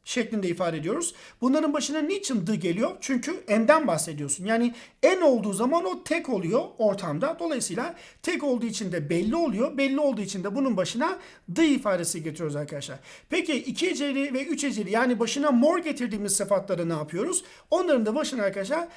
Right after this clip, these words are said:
the most ifadesi getiriyoruz. Yani the most expensive, the most important, the most,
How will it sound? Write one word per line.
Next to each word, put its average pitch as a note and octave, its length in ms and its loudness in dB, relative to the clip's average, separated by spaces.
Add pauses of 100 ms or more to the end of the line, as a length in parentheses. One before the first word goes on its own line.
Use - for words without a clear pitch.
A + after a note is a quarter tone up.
(220)
the C#4 80 4
most D#4+ 340 6
ifadesi F3 480 -2
getiriyoruz. D3+ 480 -6
Yani B3 320 2 (260)
the A#3 100 4
most D4+ 380 4 (120)
expensive, A3 800 0 (340)
the A3+ 80 2
most C#4+ 360 4 (180)
important, A3+ 800 2 (320)
the A#3+ 100 4
most, C#4+ 540 2